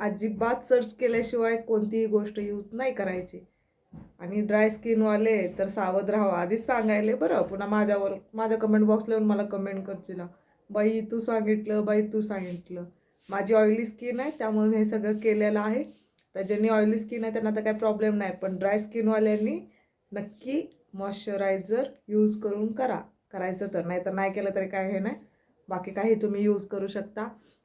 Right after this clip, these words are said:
आणि नक्की कमेंट करा हा व्हिडिओ कसा वाटला, आणि जाऊन YouTube-ला तुरटी म्हणजेच काय फिटकरीबद्दल सर्च करा,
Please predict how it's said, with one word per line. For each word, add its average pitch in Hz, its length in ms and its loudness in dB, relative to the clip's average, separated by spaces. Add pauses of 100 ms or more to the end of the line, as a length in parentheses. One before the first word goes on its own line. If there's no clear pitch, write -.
(120)
आणि 185 140 -10
नक्की 196 300 -10
कमेंट 214 360 2
करा 214 180 2
हा 208 180 -2
व्हिडिओ 196 240 -2
कसा 214 320 -2
वाटला, 226 420 2 (420)
आणि 185 140 -6
जाऊन 208 240 4
YouTube-ला 220 540 2 (600)
तुरटी 214 380 0 (160)
म्हणजेच 180 360 -6
काय 349 160 -2 (220)
फिटकरीबद्दल 190 1000 -4
सर्च 208 340 0
करा, 247 320 2